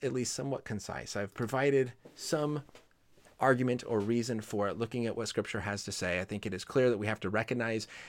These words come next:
sin is not just when we act on something. Our thoughts can be sinful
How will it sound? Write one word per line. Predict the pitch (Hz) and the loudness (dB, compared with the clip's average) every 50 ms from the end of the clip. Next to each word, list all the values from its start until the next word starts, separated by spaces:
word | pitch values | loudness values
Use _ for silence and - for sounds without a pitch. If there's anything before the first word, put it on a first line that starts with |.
| - - - | -18 -14 -10
sin | - - - 131 127 | -2 0 2 4 4
is | 123 110 104 - | 4 2 2 2
not | 107 113 113 123 - - - 101 | 4 4 4 4 2 -2 -6 -2
just | - - 104 107 - - - | 2 2 2 2 2 -2 -2
when | 113 104 104 101 | 0 2 2 2
we | 95 101 101 - - | 0 -2 -4 -2 -2
act | 85 92 98 - - | -2 -2 -2 -2 -4
on | 101 95 90 98 | -4 -4 -4 -4
something. | - 107 98 104 - 98 95 | -4 -6 -6 -4 -4 -4 -2
Our | 98 98 | -2 -2
thoughts | - - 117 110 117 117 - - | 0 2 4 4 4 2 0 -4
can | - - - 113 110 110 113 110 | -6 -4 -2 0 0 2 0 0
be | 101 104 104 98 | 0 0 -2 -2
sinful | 98 - - - 110 110 107 - - 92 80 60 - | -2 -4 -2 0 0 0 -2 -2 -4 -4 -4 -4 -8